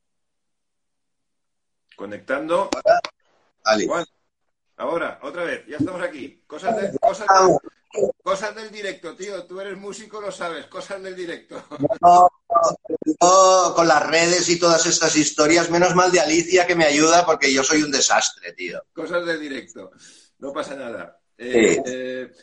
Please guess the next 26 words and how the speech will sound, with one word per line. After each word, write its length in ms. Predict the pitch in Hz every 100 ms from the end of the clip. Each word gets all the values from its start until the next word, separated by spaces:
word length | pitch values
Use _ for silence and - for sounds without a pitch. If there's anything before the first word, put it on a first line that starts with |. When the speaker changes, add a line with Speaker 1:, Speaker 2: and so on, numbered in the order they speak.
| -
Speaker 1:
aparte 400 | 131 156 156 196
se 80 | 196
ha 80 | 196
cortado 320 | 196 196 202
en 60 | 202
el 80 |
momento 400 | 196 190 196 202
justo, 420 | - 208 - 175 156
parece 200 | 156 190
una 120 | 196
serie 260 | 190 190 190
de 120 | 185
televisión 640 | 190 185 175 170 185 202
que 100 | 185
se 100 | 170
ha 60 | 175
cortado 340 | 190 190 190
en 60 | 190
el 100 | 190
momento 460 | 185 185 185 196 190
más 180 | 175 185
interesante, 720 | 175 175 170 139 131 127 110
para 140 | 143
el 60 | 139
siguiente 340 | 151 151 151
capítulo. 540 | 143 139 127 110 98